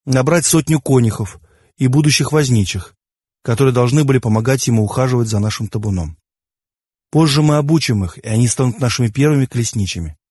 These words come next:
Я без труда находил время каждый день посещать конюшни, устроенные на скорую руку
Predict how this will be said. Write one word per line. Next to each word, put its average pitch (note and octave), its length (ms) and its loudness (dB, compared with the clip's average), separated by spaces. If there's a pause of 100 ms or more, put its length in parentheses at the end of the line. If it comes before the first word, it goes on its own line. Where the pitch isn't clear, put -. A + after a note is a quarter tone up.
(800)
Я A#2 140 0
без B2 180 0
труда C3+ 420 -2 (440)
находил D#3 380 2
время E3 280 4
каждый C3+ 300 0
день C#3+ 180 2
посещать A2+ 420 -4
конюшни, C3 520 0 (420)
устроенные D3+ 560 2
на C3 120 2
скорую C3 400 2
руку C#3 360 0